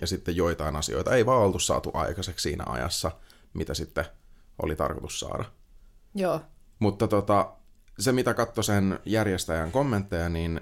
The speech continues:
Speaker 1: et hän itse siis myönsi just nämä virheet, ja että, et tietysti ottaa vastuun, mikä on mun mielestä ihan tosi hyvä. Ja mun mielestä tommonen, kun ollaan tommoinen julkinen firma ja festarit yleensäkin, niin saa varmasti paljon kritiikkiä, kommentteja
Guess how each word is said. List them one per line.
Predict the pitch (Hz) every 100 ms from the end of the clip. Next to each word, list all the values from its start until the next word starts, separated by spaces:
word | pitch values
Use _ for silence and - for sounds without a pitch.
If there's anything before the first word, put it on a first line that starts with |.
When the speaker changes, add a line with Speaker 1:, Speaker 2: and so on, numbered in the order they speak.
| -
Speaker 1:
et | - -
hän | 92 90 -
itse | 127
siis | 135 107 98
myönsi | 92 87 85 85
just | - -
nämä | - -
virheet, | - 90 71 -
ja | -
että, | 64 - 78 - -
et | -
tietysti | - 85 - -
ottaa | - 69
vastuun, | 64 - - 90
mikä | 131
on | 175
mun | 117
mielestä | 90 -
ihan | - 67
tosi | 73 -
hyvä. | 85 - 80 - - - -
Ja | 82 67 - - - - - - -
mun | 90
mielestä | 85 78
tommonen, | 90 87 80 82 82 - - - - - - - -
kun | - 90
ollaan | - 78 85
tommoinen | 107 87 92 87 - - -
julkinen | 98 92 92 87 87
firma | 98 92 85 85
ja | 85 82 82 - - - - -
festarit | - 98 - 101 95
yleensäkin, | 98 95 98 123 131 95 87
niin | 85 85
saa | - 92
varmasti | 90 92 87 -
paljon | - 113 131
kritiikkiä, | 95 95 87 71 87 76
kommentteja | 85 78 76 - 80 78